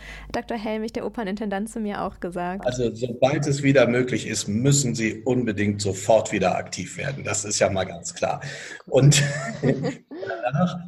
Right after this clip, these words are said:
Speaker 2: müssen Sie darauf achten, dass Sie sich das Bedürfnis nach Kultur nicht abgewöhnen. Also wenn, wenn Ihre Frage in die Richtung zielt, ob man uns im Moment helfen kann, dann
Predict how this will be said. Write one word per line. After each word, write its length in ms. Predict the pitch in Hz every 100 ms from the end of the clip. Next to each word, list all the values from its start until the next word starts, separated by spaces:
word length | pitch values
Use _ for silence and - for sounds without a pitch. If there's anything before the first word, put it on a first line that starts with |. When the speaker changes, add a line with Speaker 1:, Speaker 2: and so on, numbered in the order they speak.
| -
Speaker 2:
müssen 600 | 120 123 127 160 165 160
Sie 240 | 147 143 139
darauf 380 | 135 120 117 147
achten, 600 | 165 - - 131 123 -
dass 220 | 113 113
Sie 120 | 117 110
sich 380 | 107 113 -
das 340 | - 101 - -
Bedürfnis 720 | 95 - 117 131 - 107 -
nach 220 | 110 107 -
Kultur 460 | 110 - 123 113
nicht 240 | 104 101 101
abgewöhnen. 760 | 95 101 92 87 - - - - - - -
Also 260 | 123 139 - - - 117
wenn, 540 | 127 143 139 139 127
wenn 240 | 127 131
Ihre 260 | 131 131 123
Frage 500 | - 127 135 139 135
in 240 | 123 123
die 120 | 127 123
Richtung 420 | 143 139 131 123
zielt, 400 | - 127 123 -
ob 180 | 110 -
man 160 | 107
uns 240 | 113 113 -
im 100 | 107
Moment 480 | 104 101 98 95 - - - _
helfen 440 | - 110 143 180 175
kann, 480 | 175 190 202 - - - -
dann 360 | 117 117 113